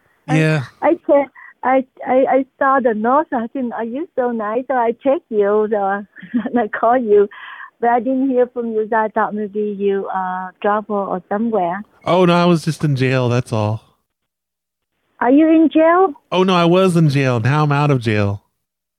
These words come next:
Speaker 1: What's wrong with you?
Speaker 2: Um, oh, nothing's wrong. I just, I, uh, you know that one song, that country song about just,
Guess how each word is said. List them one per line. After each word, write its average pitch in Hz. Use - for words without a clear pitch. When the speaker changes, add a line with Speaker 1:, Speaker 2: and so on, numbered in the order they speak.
Speaker 1:
What's 269
wrong 302
with 339
you? 214
Speaker 2:
Um, 165
oh, 180
nothing's 185
wrong. 147
I 143
just, -
I, 147
uh, 131
you 135
know 175
that 156
one 143
song, 147
that 127
country 139
song 139
about 127
just, 120